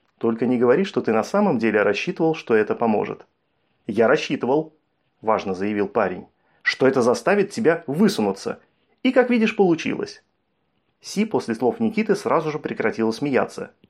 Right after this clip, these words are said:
и попыталась прочитать эмоции своего ученика, чтобы понять, действительно ли он только что её обманул или просто сейчас так красиво выкрутился. Но парень, уже зная повадки древней книги,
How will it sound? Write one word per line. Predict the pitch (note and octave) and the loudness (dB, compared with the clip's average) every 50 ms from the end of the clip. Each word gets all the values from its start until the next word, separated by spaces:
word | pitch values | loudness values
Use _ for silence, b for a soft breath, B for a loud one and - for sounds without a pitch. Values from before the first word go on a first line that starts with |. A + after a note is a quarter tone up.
| _ _ _ _ _ _ _ | _ _ _ _ _ _ _
и | B2+ B2+ | -10 -6
попыталась | - A2+ - A#2+ A2+ - A2 G2+ G2+ - | -4 -2 -2 -2 0 2 2 2 0 0
прочитать | - A2+ G#2+ G#2+ - - - G#2 G2+ - | -2 -4 -4 -4 -4 -2 -2 -2 0 0
эмоции | A#2 D3+ G#3+ A3+ A3+ - F#3+ D#3+ | 2 2 4 2 2 2 -2 -2
своего | - - B2+ A#2 A2+ D3 - - | 0 0 0 2 2 0 0 -2
ученика, | D3+ C#3+ - - C3 C3+ C3+ - A#2+ G2+ | -4 -6 -4 -2 -2 -2 0 0 -2 -2
чтобы | - - - G#2+ G2 G2 | -2 -4 -6 -6 -6 -4
понять, | - C3+ D3 C3+ G2 G2 F#2+ | -2 0 0 0 0 -2 -4
действительно | G#2 G2+ - - F#3+ G#3 - A#3 A3 G#3 | -6 -6 -4 -4 -4 -2 2 2 2 4
ли | F#3+ F3+ | 2 2
он | F3 E3+ D3+ | 2 0 0
только | - D#3+ D3+ - D3+ | 0 -2 -2 -2 -6
что | - - C#3+ B2 | -2 0 0 2
её | A2 G#2 A2+ | 4 2 2
обманул | - - - - G#2 G#3 G#2 D3 G#3+ A#3 A#3 B B B B B B B B B | 2 0 -2 0 0 0 2 2 2 2 0 B B B B B B B B B
или | - B3+ B3 A#3 | -2 0 2 2
просто | A3+ - F#3 G3 F#3+ - E3 | 0 0 0 -2 0 0 -4
сейчас | - - C3+ - F3 F3 E3+ | -4 -4 -2 -2 -2 -2 0
так | - D3 C#3 - | -2 -4 -4 -2
красиво | - C#3 C3 C3 - C3+ C3 C3+ | -2 -4 -4 -4 -2 -2 0 0
выкрутился. | C3 B2 B2+ A2+ - - G#2+ - - - - - - - - _ _ _ _ _ _ _ _ _ _ _ _ _ _ _ _ - | 0 0 -2 -4 -4 -8 -12 -10 -12 -16 -14 -14 -14 -14 -16 _ _ _ _ _ _ _ _ _ _ _ _ _ _ _ _ -2
Но | A2+ A2 G2 | 0 0 0
парень, | - - F3 G3+ G#3 D#3+ A#2+ - - | 0 2 2 2 4 2 2 0 -2
уже | C3+ B2+ B2 D3 C#3 | -2 -2 -2 -2 -2
зная | D3 D3 C3+ A2+ G2+ | 0 0 2 2 2
повадки | - B2 A#2 A2+ G#2 G#2 - - | 2 2 2 2 2 0 -2 -6
древней | G2+ - - G#2 G2 G3 G3 G3+ G3+ | -8 -4 -2 -2 -2 -2 -4 -6 -2
книги, | - G#3+ A#3 G#3+ G3+ F#3+ F3+ | 0 2 2 2 2 0 -2